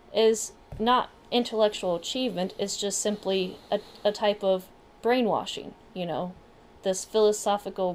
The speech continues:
brainwashing of self-righteousness, and to explain God away, and to basically tell you that in, in its purest form of atheism,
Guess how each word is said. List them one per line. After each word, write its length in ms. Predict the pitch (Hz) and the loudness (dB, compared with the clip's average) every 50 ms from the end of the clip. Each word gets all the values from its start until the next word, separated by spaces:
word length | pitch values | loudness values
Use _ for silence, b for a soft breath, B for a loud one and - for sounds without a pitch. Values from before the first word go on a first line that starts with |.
| 180 - | -4 -4
brainwashing 680 | 208 202 208 208 196 185 175 180 185 - - 190 190 | -2 -2 0 0 0 0 0 0 -2 -4 -6 -6 -4
of 320 | - - 180 180 180 180 - - - - - | -2 0 0 0 0 -2 -8 -18 -20 -18 -14
self-righteousness, 1040 | - - 190 180 180 180 220 226 233 233 - - - - - - - - - - - - | -6 -2 0 0 0 0 0 0 0 0 -2 -8 -10 -10 -12 -12 -12 -12 -14 -14 -10 -6
and 240 | - 190 190 196 185 | -4 -2 -2 -2 -4
to 360 | - 214 196 190 190 190 - - - | -4 -2 0 0 0 -2 -4 -6 -8
explain 600 | - - - - - - 175 180 185 190 190 196 - B B B B B B | -8 -8 -8 -10 -8 -4 -2 0 0 0 -2 -6 -8 B B B B B B
God 240 | 247 233 226 214 190 | 4 6 6 6 4
away, 340 | 160 151 87 76 - - - - - - - - - - B B B B B B B B B B | 2 0 -2 -4 -6 -8 -14 -20 -20 -20 -20 -20 -20 -20 B B B B B B B B B B
and 140 | 202 202 202 | -4 -2 -2
to 60 | 190 | -2
basically 460 | 185 196 190 190 - - 190 180 185 | -2 -2 -2 -4 -4 -6 -4 -4 -4
tell 220 | 185 - - 208 202 | -4 -2 -2 0 0
you 160 | 196 196 190 | 0 0 0
that 240 | 185 175 175 - - - - - - - - - - - - - - - - - - - - - - - - | 2 2 0 0 -4 -8 -18 -20 -20 -20 -20 -20 -20 -20 -20 -20 -20 -20 -20 -20 -20 -20 -20 -20 -20 -8 -2
in, 300 | - 214 196 190 185 151 - - - - - - - - - - - - - - - - - - - - - - | 0 0 0 0 -2 -4 -8 -14 -20 -20 -20 -20 -20 -20 -20 -20 -20 -20 -20 -20 -20 -20 -20 -20 -20 -20 -12 -4
in 120 | - 220 208 | -2 0 0
its 160 | 196 190 - | 0 -2 -4
purest 400 | - - 226 214 208 208 - - | -2 2 4 6 6 4 2 0
form 400 | - 240 240 202 190 202 202 208 - - | 2 4 4 4 4 2 -2 -4 -2 -2
of 140 | 190 185 | -2 0
atheism, 720 | - - 214 240 240 - 180 180 175 170 170 185 196 196 | 0 0 0 0 0 -2 -4 -4 -2 -2 -4 -4 -6 -8